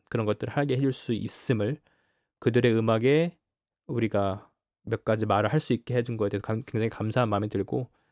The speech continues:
좀 스페셜한 그런 감정을 느끼고 그 음반들 들을 때도 단순히 믹스만 한 거보다는, 보다는 좀 더 감정이, 감정이입이 많이 되는 그런 앨범들이 많이 있죠. 그래서 저 같은 경우도 그런 밴드들이 몇 가지가 있고요.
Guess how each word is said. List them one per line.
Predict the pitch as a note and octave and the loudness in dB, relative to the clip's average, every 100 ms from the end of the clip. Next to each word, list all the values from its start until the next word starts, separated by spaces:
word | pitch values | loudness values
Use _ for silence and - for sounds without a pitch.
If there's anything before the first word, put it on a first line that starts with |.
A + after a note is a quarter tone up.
| _ _ | _ _
좀 | - | -8
스페셜한 | - - G#3 E3+ A2+ G#2 - | -4 0 2 2 0 -4 -8
그런 | - G#2 G2+ - | -6 -4 -6 -6
감정을 | A#2 A2+ A2 A2 G#2+ A2 A2+ _ - | -2 0 0 0 0 0 -2 _ -4
느끼고 | A#2+ - A#2 A#2+ | -2 -2 0 0
그 | - | 2
음반들 | B2 B2+ C#3+ C#3+ C#3 | 2 4 4 4 4
들을 | - A#2+ A#2 | 2 2 4
때도 | - A2 D3+ G#3+ _ _ _ - | 4 4 4 0 _ _ _ -4
단순히 | B2+ C3+ E3+ D3 | 2 4 6 6
믹스만 | B2 - D#3 C#3+ | 4 4 6 6
한 | C3+ | 6
거보다는, | C3+ B2 A#2+ C#3+ C3 A#2+ D#3 - _ | 6 6 4 4 4 4 0 -4 _
보다는 | D3+ C3+ D3+ F#3+ - - - _ _ _ _ - | 0 2 2 0 -6 -20 -20 _ _ _ _ -10
좀 | - | -6
더 | A#2+ A#2 | -2 -2
감정이, | A#2 - C3 C3 A#2 G#2 | 0 2 4 2 2 -2
감정이입이 | - B2+ B2+ A2+ A2 | -2 2 2 2 2
많이 | G2+ G#2+ | 2 0
되는 | G#2+ G#2 G2+ | 0 -2 -2
그런 | - G#2 | -2 -2
앨범들이 | G#2 G#2 G#2 G#2 | -2 -2 -2 0
많이 | G2+ G2+ G#2 | 0 -2 -4
있죠. | G2+ - A2 - | -8 -10 -14 -16
그래서 | - - - F#2+ _ _ | -12 -10 -8 -10 _ _
저 | - | 4
같은 | C3 - B2 | 4 4 2
경우도 | A2 G#2 | 2 0
그런 | G2 G#2+ G#2 | 0 -2 -2
밴드들이 | A2+ G#2+ G#2 | -4 -4 -4
몇 | G2+ G2 | -4 -4
가지가 | G2 G#2+ G2 | -4 -4 -6
있고요. | - - G#2 | -8 -10 -12